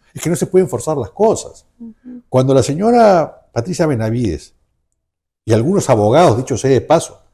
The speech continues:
Speaker 1: sostuvieron que en base a la conven-, a la Convención Anticorrupción se podía acusar a Pedro Castillo,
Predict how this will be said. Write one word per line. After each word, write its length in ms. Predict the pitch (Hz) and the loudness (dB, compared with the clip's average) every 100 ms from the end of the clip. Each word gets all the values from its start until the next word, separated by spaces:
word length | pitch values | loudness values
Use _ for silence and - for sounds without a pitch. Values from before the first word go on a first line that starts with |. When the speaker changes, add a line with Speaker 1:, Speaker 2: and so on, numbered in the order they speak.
| _ _ _ | _ _ _
Speaker 1:
sostuvieron 880 | - 120 - 120 117 196 185 92 71 _ _ _ | -6 -4 -4 -8 -2 2 2 2 -8 _ _ _
que 100 | 95 | -8
en 100 | 98 | -2
base 240 | 131 185 175 | 0 2 2
a 40 | |
la 80 | 151 | 0
conven-, 440 | 117 104 104 - - | -2 -6 -10 -14 -10
a 60 | |
la 120 | 104 104 | -8 -6
Convención 480 | 92 98 90 156 | -8 -8 -8 -6
Anticorrupción 800 | 160 131 - 90 82 - 147 120 - _ _ _ _ _ | -8 -8 -8 -10 -8 -4 -4 -4 -14 _ _ _ _ _
se 240 | - 139 | -2 0
podía 680 | - 120 123 190 226 208 160 | 2 2 2 2 2 4 4
acusar 760 | - - 110 - 165 170 117 - | 4 -2 -10 -2 0 0 -2 -6
a 180 | 107 - | -8 -2
Pedro 320 | 156 165 151 | 0 0 -2
Castillo, 840 | 87 - - 117 110 147 214 202 | -6 -14 -6 -2 0 -2 -4 -8